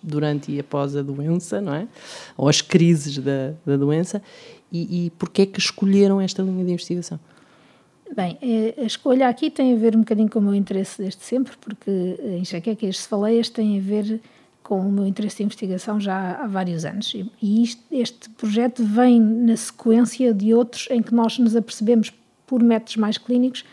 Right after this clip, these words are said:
Speaker 2: que há várias funções neurológicas que não estão precisamente iguais durante as crises, nomeadamente a capacidade de concentração, mesmo coisas mais do humor, a atenção, a velocidade do pensamento.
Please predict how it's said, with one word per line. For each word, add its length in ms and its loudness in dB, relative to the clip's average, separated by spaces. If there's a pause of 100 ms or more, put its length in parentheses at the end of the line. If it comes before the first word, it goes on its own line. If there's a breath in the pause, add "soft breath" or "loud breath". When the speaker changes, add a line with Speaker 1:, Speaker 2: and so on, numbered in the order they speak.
(440 soft breath)
Speaker 2:
que 380 4
há 100 -2
várias 540 0 (120)
funções 760 2 (180)
neurológicas 720 0
que 140 -6
não 100 2
estão 380 0 (260 loud breath)
precisamente 580 2
iguais 360 0 (120)
durante 320 0
as 100 -6
crises, 220 -4
nomeadamente 600 2
a 20 -18
capacidade 440 -10
de 60 -20
concentração, 1160 0 (400 loud breath)
mesmo 320 0
coisas 260 -4
mais 240 -2
do 140 0
humor, 360 4
a 80 -2
atenção, 420 -4
a 80 0
velocidade 340 -6
do 80 -8
pensamento. 600 0